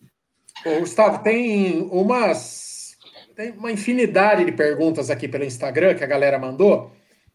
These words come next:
Tem uma que eu vi agora há pouco, que agora eu perdi, é, <laughs> o pessoal já, né, já quer condenar e tal, mas assim, se essa experiência te fez desaconselhar o tênis como esporte <laughs> acessório à corrida.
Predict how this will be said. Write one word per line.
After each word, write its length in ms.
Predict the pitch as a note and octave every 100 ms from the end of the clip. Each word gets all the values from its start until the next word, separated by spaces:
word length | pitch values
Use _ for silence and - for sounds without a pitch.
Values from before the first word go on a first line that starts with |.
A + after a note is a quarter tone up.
| _ _ _ _
Tem 140 | F3+
uma 180 | A#3+ C4
que 100 | G#3
eu 120 | G#3
vi 180 | - F3
agora 280 | E3 D#3 D3+
há 60 | B2+
pouco, 340 | G3+ G3+ -
que 100 | -
agora 200 | C3+ D#3
eu 80 | D3
perdi, 680 | C#3 C3+ B2+ G3 F3 - _ _ _ _ -
é, 480 | E3+ F3+ F3 F3 D3+
<laughs> 60 | -
o 80 | F3
pessoal 480 | - A3 - F#3+ G3
já, 320 | A3 G3+ D#3+
né, 240 | E3 E3+ - _ _
já 120 | -
quer 220 | D#3+ G#3 G#3
condenar 840 | A#3 G#3+ A#3 F#3+ D#3 F#3 F3 D3+
e 100 | B2+
tal, 240 | D3 B2
mas 280 | B2 G3 G3
assim, 460 | G#3+ - F#3 C3+ - _ _
se 760 | - - - B3+ C4+ D4+ - _ _ _ _
essa 640 | F3+ A#3+ C4 - A3 G#3 G#3
experiência 1080 | G3+ - A3 G#3 E3+ E3+ G3 G3 A3+ A3+ A3+ - _ _ _
te 160 | - G#3+
fez 480 | - A3 A#3 G3+
desaconselhar 1200 | - A3+ C#4+ C#4 B3+ A#3 A#3+ A3+ - G3+ F3+ F#3+ G3
o 140 | -
tênis 480 | - F3+ G3+ G3 F#3+
como 340 | - G3 G3+
esporte 720 | F#3+ C3+ F#3 F#3 F3+ - F#3+ -
<laughs> 40 |
acessório 760 | G3 G3 - G3+ - F#3 F3+ F3+
à 120 | E3+
corrida. 460 | G#3 D3+ C#3 A#2+